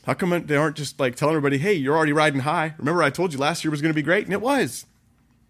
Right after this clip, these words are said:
It's just gonna keep going. Instead, it's always, like, this boasting about tomorrow kind of thing.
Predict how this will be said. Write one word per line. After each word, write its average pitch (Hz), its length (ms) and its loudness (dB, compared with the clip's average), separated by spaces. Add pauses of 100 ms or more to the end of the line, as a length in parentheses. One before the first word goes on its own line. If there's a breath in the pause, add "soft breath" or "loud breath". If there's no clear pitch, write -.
(280)
It's 156 120 -6
just - 120 -6
gonna 170 160 0
keep 170 160 -6
going. 190 220 4
Instead, 139 200 2
it's 135 140 0
always, 139 240 4
like, 117 100 -2
this 107 140 -12
boasting 120 440 -2
about 107 220 -4
tomorrow 120 320 -2
kind 101 160 -8
of 95 80 -8
thing. 90 160 -10